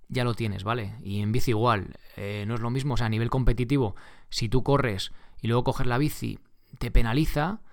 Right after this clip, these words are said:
pero a nivel general, a nivel popular, ¿vale? Pues si tú a-, sales en bici y ya corres un par de horas, pues el día que te pones a correr, veinte minutos los aguantas sí o sí, de todas, todas, ¿vale? Entonces, pues es un poco, también daros cuenta, ¿vale? Que estamos hablando a nivel popular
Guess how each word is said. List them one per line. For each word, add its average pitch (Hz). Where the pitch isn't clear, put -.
pero 113
a 110
nivel 117
general, 127
a 117
nivel 113
popular, 131
¿vale? 131
Pues 104
si -
tú 120
a-, 120
sales 120
en 127
bici 127
y -
ya 107
corres 117
un 117
par 113
de 113
horas, 135
pues 107
el 107
día 110
que 117
te 110
pones 113
a 107
correr, 120
veinte 113
minutos 113
los 117
aguantas 120
sí 135
o 101
sí, 131
de 104
todas, 104
todas, 113
¿vale? 117
Entonces, 104
pues 107
es 110
un 117
poco, 127
también 123
daros 131
cuenta, 107
¿vale? 120
Que 110
estamos 120
hablando 117
a -
nivel 110
popular 131